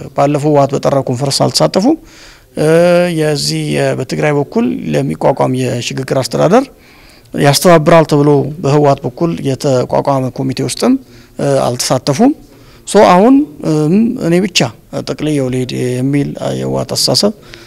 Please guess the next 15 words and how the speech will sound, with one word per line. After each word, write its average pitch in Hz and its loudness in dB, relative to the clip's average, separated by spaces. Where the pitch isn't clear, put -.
እስካሁን 143 2
ድረስ 156 0
እንዳለ 139 4
ነው 131 0
የሚያሳየውና 135 0
ሁሉን 254 6
አቀፍ 185 2
ነው 165 0
የሚለው 139 0
የፕሪቶሪያ 131 -2
የሰላም 127 -2
ስምምነት 175 0
ሁሉን 220 2
አቀፍ፣ 139 -2
እ፣ 131 -2